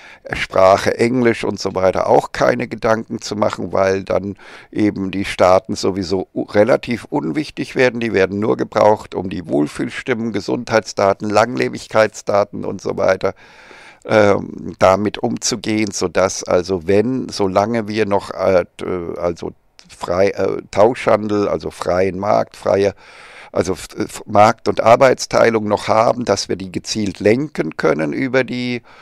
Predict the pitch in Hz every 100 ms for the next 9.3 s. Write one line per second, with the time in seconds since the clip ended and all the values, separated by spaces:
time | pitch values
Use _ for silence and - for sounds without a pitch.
0 | - - - - 113 113 - 95 - 123
1 | 123 120 117 113 - - - 98 101 -
2 | 113 - 104 - 113 110 110 90 87 85
3 | 76 - - - 90 - 113 - - -
4 | - 98 95 87 92 87 90 90 87 82
5 | 78 139 156 - - 131 123 117 110 104
6 | 107 - - 101 95 101 - 85 95 85
7 | 85 - 92 92 90 90 95 90 92 87
8 | - 104 135 151 156 - 123 113 117 107
9 | 104 - 107